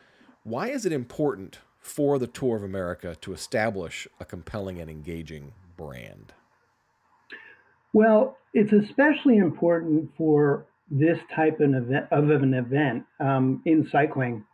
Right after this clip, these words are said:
Speaker 2: So <clears throat> speaking to this type of event in particular, there's hundreds of bike races around the world. And in our case,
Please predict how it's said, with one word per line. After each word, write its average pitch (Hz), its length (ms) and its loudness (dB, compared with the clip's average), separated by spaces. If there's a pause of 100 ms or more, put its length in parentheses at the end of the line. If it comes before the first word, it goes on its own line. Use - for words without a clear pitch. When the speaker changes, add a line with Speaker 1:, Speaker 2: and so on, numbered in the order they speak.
(120)
Speaker 2:
So 151 340 2 (200)
<clears throat> 143 200 0
speaking 190 420 2
to 156 120 0
this 143 280 0
type 151 180 -2
of 135 140 -2
event 135 420 -2
in 135 140 0
particular, 127 680 -4 (480)
there's 226 180 6
hundreds 208 340 4
of 160 100 4
bike - 260 2
races 143 360 0
around 135 300 0
the 127 80 0
world. 135 400 2
And 131 140 -2
in 139 120 0
our 175 140 0
case, 139 320 -2